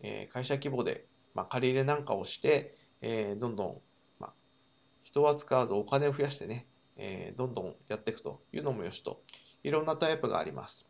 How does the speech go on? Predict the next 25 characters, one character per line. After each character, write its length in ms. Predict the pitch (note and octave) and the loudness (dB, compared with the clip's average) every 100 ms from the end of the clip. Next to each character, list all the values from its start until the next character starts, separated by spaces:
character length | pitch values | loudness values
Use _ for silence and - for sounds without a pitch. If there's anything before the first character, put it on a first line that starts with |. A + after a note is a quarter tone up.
| _ _ - _ _ _ _ _ - | _ _ -20 _ _ _ _ _ -4
で、 80 | B2+ | 0
今 200 | D3 G#3 | 6 6
言 100 | E3 | 6
っ 20 | |
た 100 | - | 4
よ 120 | A#2 | 4
う 20 | A#2 | 4
な 100 | G2 | 0
タ 160 | C3+ | 4
イ 60 | C3+ | 2
プ 100 | - | 2
で 80 | E2+ | -4
で 80 | - | -6
す 160 | - | -2
ね、 260 | C3+ E3 - - - - - | 0 0 -4 -20 -20 -20 -8
え 340 | A2 A2+ A#2 | -6 -4 -6
ー、 160 | - C3 | -6 8
例 80 | G#3+ | 8
え 40 | |
ば 260 | C#3 A2+ - - _ _ | 10 6 2 -20 _ _
人 280 | - - F#3 | -16 0 2
を 40 | F#3 | 2
使 240 | - - | 2 2
っ 80 | F#3 | 2
て 460 | - F#3 F3+ - | 2 6 6 4